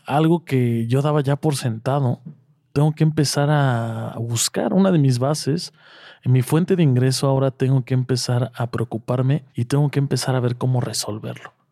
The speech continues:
Eh, sin duda es como un balde de agua fría. Si lo has vivido, creo que sentirás hasta un poco de,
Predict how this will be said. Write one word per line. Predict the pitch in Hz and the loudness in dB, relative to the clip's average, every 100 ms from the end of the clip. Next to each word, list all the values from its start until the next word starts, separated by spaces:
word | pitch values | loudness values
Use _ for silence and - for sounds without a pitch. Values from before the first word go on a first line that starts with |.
| _ _ _ _ _ _ _ _ | _ _ _ _ _ _ _ _
Eh, | 294 135 135 131 131 127 123 | -2 0 2 2 2 2 2
sin | - 143 | 2 2
duda | 165 233 247 | 2 2 2
es | 196 - | 0 -2
como | 190 170 | 0 2
un | 170 | 2
balde | 156 165 143 | 0 -2 0
de | |
agua | 131 127 120 | 0 0 -2
fría. | 123 120 175 285 _ _ _ _ _ _ _ - | -4 -4 -4 -8 _ _ _ _ _ _ _ -10
Si | - 139 | -2 2
lo | 135 | 2
has | 127 127 | 2 2
vivido, | 135 127 127 | 2 2 0
creo | 131 135 | 0 -2
que | - 139 123 | 0 0 2
sentirás | 113 123 120 123 127 127 | 0 0 0 0 0 0
hasta | 127 - 123 | -2 -2 0
un | 127 127 | 0 0
poco | 131 127 147 120 | -2 0 0 0
de, | 110 | -2